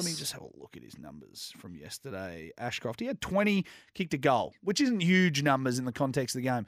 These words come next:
Speaker 1: Sheezel's doing it consistently when North are losing.
Speaker 2: Yes.
Speaker 1: You know, and his first five weeks was probably better than his last month has been.
Speaker 2: I made the point about round five or six with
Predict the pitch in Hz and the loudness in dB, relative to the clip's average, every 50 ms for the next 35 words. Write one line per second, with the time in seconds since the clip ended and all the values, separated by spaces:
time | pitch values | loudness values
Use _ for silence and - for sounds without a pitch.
0 | - - - - _ _ - - - 185 233 254 262 285 247 180 160 202 202 190 | -8 -14 -20 -20 _ _ 0 4 4 4 6 4 4 4 2 4 4 4 4 4
1 | 180 175 160 - - 156 143 127 - - 156 139 - 160 147 - 127 139 135 135 | 4 2 2 0 0 -2 -2 0 0 0 0 0 0 0 -2 0 2 2 4 4
2 | 123 113 - - _ _ _ _ _ - 135 139 139 139 139 127 135 127 120 113 | 2 0 -2 -6 _ _ _ _ _ 0 2 2 4 4 4 4 4 2 0 0
3 | 113 113 127 139 131 123 123 92 80 - _ _ _ _ _ _ _ _ _ _ | 0 0 2 2 0 0 -4 -6 -8 -14 _ _ _ _ _ _ _ _ _ _
4 | _ 127 131 135 127 117 123 127 147 147 147 143 - - 180 170 151 - - - | _ -6 -4 -2 0 0 0 0 2 2 0 0 2 4 4 4 4 4 2 0
5 | - 156 139 139 131 135 135 127 - 123 - - 127 127 120 123 123 123 123 120 | 2 4 4 4 4 4 2 0 -2 -4 -4 -2 -2 -2 0 0 0 -2 -2 -2
6 | 117 117 117 117 127 127 117 110 - 135 127 117 123 123 - 135 123 117 117 - | -4 -4 -2 0 0 0 0 0 -2 -2 -4 -4 -4 -2 0 0 0 0 -2 -4
7 | 117 110 117 147 214 - _ _ _ _ _ _ _ _ 151 170 214 233 247 247 | -4 -2 -2 -4 -4 -6 _ _ _ _ _ _ _ _ -2 0 0 2 2 0
8 | 196 196 196 - - 180 180 170 - 127 143 151 147 143 139 135 - 143 147 147 | 0 -2 -6 -6 -2 -2 -2 -2 -2 -4 -2 0 2 2 2 2 0 0 0 0
9 | 143 135 135 - - 151 139 135 123 123 117 - - - 139 120 - - - 139 | 0 -2 -4 -6 -2 0 0 0 0 -2 -4 -6 -6 -6 -6 -6 -8 -8 -8 -8
10 | 123 117 | -8 -10